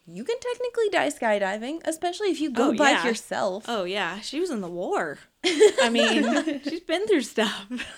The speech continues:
Speaker 2: <laughs> She's seen things.
Speaker 1: War.
Speaker 2: <laughs> Hilarious scene.
Speaker 1: Oh,
Speaker 2: But, like,
Speaker 1: I
Speaker 2: in
Speaker 1: loved
Speaker 2: a,
Speaker 1: it.
Speaker 2: in a not funny, funny way, but, like, a, like, a,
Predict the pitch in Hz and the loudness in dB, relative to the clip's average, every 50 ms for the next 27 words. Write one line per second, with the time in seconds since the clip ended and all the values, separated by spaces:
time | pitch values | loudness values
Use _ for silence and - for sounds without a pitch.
0 | - - - - _ _ _ - - - 269 285 277 - - - 208 233 233 220 | -20 -20 -20 -20 _ _ _ -14 -8 -4 -4 -4 -4 -4 -4 0 2 2 2 2
1 | 208 - 202 196 180 180 175 - 185 226 - - - - - _ _ - - 349 | 2 0 0 -2 -2 -2 -4 -6 -6 -8 -8 -8 -12 -20 -20 _ _ -18 -16 -16
2 | - - - - 370 - - 359 349 - - 277 285 440 403 - - _ _ _ | -14 -6 -2 -2 -2 0 0 -2 -2 -2 -4 -6 -4 -4 -6 -6 -6 _ _ _
3 | _ _ _ - 294 269 277 277 277 277 254 208 185 185 - - 202 175 139 123 | _ _ _ -6 -2 0 2 2 4 2 2 0 -2 -4 -6 -8 -8 -8 -8 -12
4 | 170 196 - - 233 - - 202 190 220 208 208 202 - 190 180 247 240 240 226 | -14 -14 -14 -4 2 4 4 4 4 4 2 0 0 -2 -2 0 2 2 4 2
5 | 214 202 190 185 185 - - - 233 240 233 220 214 208 214 - 220 - - - | 2 2 0 -2 -2 -4 -6 -4 -2 0 0 0 -2 -2 -2 -2 -4 -4 -6 -8
6 | - - 208 202 208 214 - 233 220 220 220 226 220 220 220 208 196 - 185 185 | -8 -6 -4 -4 -4 -4 -4 -4 -4 -2 -2 -2 -2 -2 -2 -2 -4 -4 -4 -6
7 | 175 175 170 165 - - 190 180 175 170 175 - - 214 | -6 -6 -8 -10 -8 -8 -8 -8 -6 -8 -8 -8 -10 -12